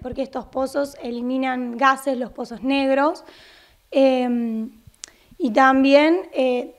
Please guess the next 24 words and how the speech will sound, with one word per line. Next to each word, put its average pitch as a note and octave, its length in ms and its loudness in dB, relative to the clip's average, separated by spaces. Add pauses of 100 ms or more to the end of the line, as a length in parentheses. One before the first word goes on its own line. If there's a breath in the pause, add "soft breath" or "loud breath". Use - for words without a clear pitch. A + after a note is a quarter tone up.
mejorar B3+ 680 2
la B3+ 140 -4
estructura B3+ 680 -4
y A#3+ 80 -2
el A#3 100 -2
entorno, A#3+ 520 0
tener B3 160 -2
un C#4 100 4
entorno C#4 440 4
más C4+ 280 4 (200 loud breath)
saludable C#4 640 4
y C4 60 2
amigable, B3+ 520 0
no B3 160 -4
solo C4 280 0
con B3+ 140 -2
el B3+ 120 -2
ser C4+ 180 -2
humano, C#4+ 360 2
sino C4 240 -4
con B3+ 100 0
el A#3+ 180 -4
ambiente B3 380 0
también. A#3+ 500 0